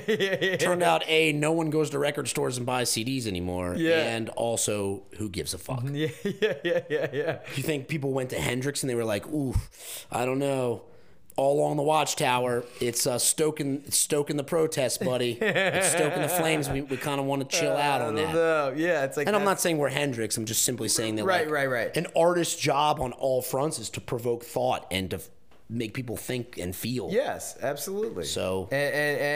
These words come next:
Speaker 1: and controversy will come about because of that, and should
Speaker 2: Yeah.
Speaker 1: come about so that there is a dialogue, so that there is something to,
Speaker 2: Yeah.
Speaker 1: you know, talk about.
Speaker 2: I mean, for the most part, I,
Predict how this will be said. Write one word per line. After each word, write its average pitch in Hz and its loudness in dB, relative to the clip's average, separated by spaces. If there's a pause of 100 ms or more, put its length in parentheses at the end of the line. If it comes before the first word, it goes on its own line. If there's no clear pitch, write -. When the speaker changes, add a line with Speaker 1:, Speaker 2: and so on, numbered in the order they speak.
(160)
Speaker 1:
and 139 -6
controversy 139 -4
will 123 -2
come 135 -4
about 123 -2
because 117 -4
of 95 -6
that, 98 -2
and 110 -4
should 139 -2
Speaker 2:
Yeah. 240 -2
Speaker 1:
come 117 -6
about 98 -2 (180)
so - -6
that 131 -2
there 127 -2
is 131 -2
a 117 -2
dialogue, 95 -2
so 127 -2
that 117 -2
there 117 0
is 123 -2
something 104 -4
to, 92 -4
Speaker 2:
Yeah. 123 -4
Speaker 1:
you 107 -4
know, 87 -4
talk 95 -6
about. 78 -6
Speaker 2:
I 175 2
mean, 196 0
for 202 -2
the 185 2
most 170 0
part, 135 -2
I, 117 -4